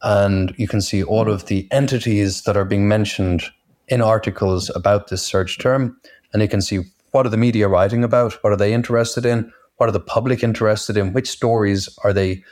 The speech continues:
sharing and commenting on and engaging with. And you get this kind of interest quad-, we call it the interest quadrant. And it's, uh, it's got a kind of grid, so you can see a kind of zone of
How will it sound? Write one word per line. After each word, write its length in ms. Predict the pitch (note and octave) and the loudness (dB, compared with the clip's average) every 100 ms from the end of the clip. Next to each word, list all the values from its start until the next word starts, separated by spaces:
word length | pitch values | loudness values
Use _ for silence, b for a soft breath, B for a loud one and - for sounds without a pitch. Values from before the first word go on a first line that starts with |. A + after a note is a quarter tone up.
| b b | b b
sharing 600 | - A#2 A2+ A2 A2 G#2+ | -2 2 2 2 0 0
and 140 | - G2 | -2 -4
commenting 460 | - G#2+ G2+ G#2+ | 0 0 0 0
on 140 | G2 G2 | 2 2
and 120 | F2+ | 0
engaging 520 | E2+ A2+ A#2 A2+ F2+ | 0 0 0 0 0
with. 320 | E2+ E2+ - - b b b | 0 0 -6 -18 b b b
And 100 | - | -4
you 80 | A2 | 0
get 140 | A#2 A#2 | 0 0
this 160 | G#2+ | -4
kind 240 | - A2 G#2 | 0 0 0
of 100 | F#2 | -2
interest 480 | A#2+ G#2+ - - - | -2 0 2 0 -2
quad-, 260 | - G2 G2 | 0 0 0
we 80 | |
call 180 | G2 A2+ | -2 0
it 60 | G2+ | 0
the 140 | G2+ | 0
interest 400 | G#2 - F#2 - | 0 2 0 0
quadrant. 500 | - F#2 E2 D#2 D#2 - _ _ _ _ | 0 0 0 -6 -8 -16 _ _ _ _
And 280 | A2 G2+ G2 | 0 2 2
it's, 320 | F#2 F2+ - | 0 -2 0
uh, 280 | G2 F#2+ F#2 | 2 4 2
it's 80 | E2+ | 0
got 160 | - A2+ | -2 -2
a 40 | |
kind 200 | G#2 A2 | 0 -2
of 80 | F#2+ | -2
grid, 360 | A2+ C3 C3 B2+ | 0 2 0 -2
so 200 | - F#2+ | -4 -2
you 160 | F#2+ | -2
can 160 | F#2 F#2+ | -2 -4
see 420 | - G#2+ G2+ G2 B B B - | -2 0 0 -2 B B B -8
a 20 | |
kind 160 | - G#2+ | -2 0
of 100 | G2 | 0
zone 380 | F#2+ A2 A2 | 0 0 2
of 160 | G#2 F#2+ | 0 -2